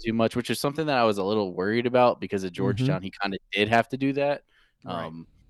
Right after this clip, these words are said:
Speaker 1: and, but I haven't, since he's been here, like, I mean, the, the thing I kinda like about him, though, is that, like, they've had a few shot clock situations where he's had the ball late in the shot clock, and he ha-, he didn't make, uh,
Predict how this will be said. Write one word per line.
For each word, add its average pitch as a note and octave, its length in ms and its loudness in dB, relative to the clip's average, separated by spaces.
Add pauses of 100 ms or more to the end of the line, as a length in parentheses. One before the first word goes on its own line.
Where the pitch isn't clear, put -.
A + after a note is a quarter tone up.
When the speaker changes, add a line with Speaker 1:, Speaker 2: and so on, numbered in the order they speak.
(420)
Speaker 1:
and, G2 120 -10
but G#2 160 4
I F#2+ 100 2
haven't, G#2+ 300 2
since A#2 160 -6
he's G2 140 -6
been F#2+ 180 -2
here, F#2 240 -2
like, F2 280 -4
I G2+ 40 -6
mean, F#2+ 260 -4 (540)
the, A#2+ 140 4 (100)
the A#2+ 120 4
thing G#3+ 220 2
I E3+ 80 6
kinda A#2+ 280 4
like C3+ 260 2
about G2 220 0
him, F#2+ 100 -2
though, F#2+ 200 -2
is G2 140 -4
that, E2+ 180 -4
like, F#2 240 -4
they've B2 140 0
had C#3 140 0
a G2 60 2
few B2 180 -6
shot G2+ 320 2
clock A#2 260 0
situations A#2+ 580 0
where G2+ 100 0
he's G2+ 180 -4
had G2+ 140 0
the F#2+ 80 -6
ball F2+ 260 0
late F#2 120 -4
in F2 80 -8
the E2+ 60 -10
shot F2+ 300 -4
clock, G#2 280 -4
and F2 120 -12
he G2 180 -6
ha-, F#2 180 -6
he A2 180 -4
didn't G2 260 -4
make, G2 400 -6
uh, F#2+ 80 -2